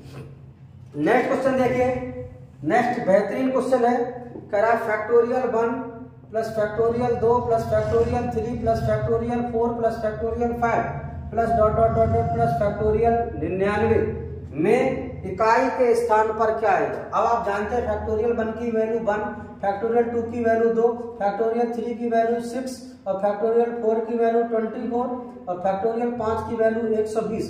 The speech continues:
अब इससे आगे जब भी आ जाएंगे तो इकाई के अंत में सब में क्या आ जाएगा? ज़ीरो आ जाएगा। कैसे निकाला आपने factorial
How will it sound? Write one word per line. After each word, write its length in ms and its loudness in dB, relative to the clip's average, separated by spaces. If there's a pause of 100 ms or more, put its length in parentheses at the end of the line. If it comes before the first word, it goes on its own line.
(360)
अब 120 2
इससे 340 0
आगे 320 -2
जब 200 2
भी 160 -2
आ 140 4
जाएंगे 400 0 (260)
तो 140 -8
इकाई 440 2
के 140 -2 (400)
अंत 280 -2
में 140 0
सब 240 -2
में 140 -2
क्या 120 -2
आ 140 -2
जाएगा? 280 0
ज़ीरो 320 -4
आ 100 4
जाएगा। 300 -4 (320)
कैसे 280 2
निकाला 300 0
आपने 220 0
factorial 480 0